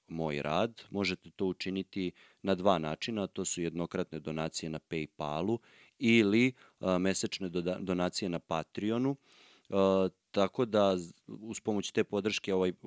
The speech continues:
kanal bi i o-, odnosno ovaj moj rad bi mogao da se unapredi i da se podigne na neki veći nivo. Da pređemo na emisiju.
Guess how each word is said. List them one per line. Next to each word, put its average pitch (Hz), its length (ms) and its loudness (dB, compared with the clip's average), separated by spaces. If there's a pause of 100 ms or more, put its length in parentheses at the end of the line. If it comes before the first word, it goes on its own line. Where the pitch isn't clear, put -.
kanal 95 300 -2
bi 87 240 -4
i 90 260 -4
o-, 90 220 2
odnosno 92 500 -4
ovaj 90 420 0
moj 90 220 0
rad 92 200 2
bi 85 100 -8
mogao 87 360 -4
da 78 120 -8
se - 160 -8
unapredi 110 680 -4
i 107 140 -6
da 92 100 -4
se - 120 -2
podigne 87 420 -4
na 87 100 -2
neki 80 360 -6
veći 73 320 -12
nivo. 69 280 -16 (680)
Da 117 100 4
pređemo 139 420 4
na 120 140 2
emisiju. 90 580 -2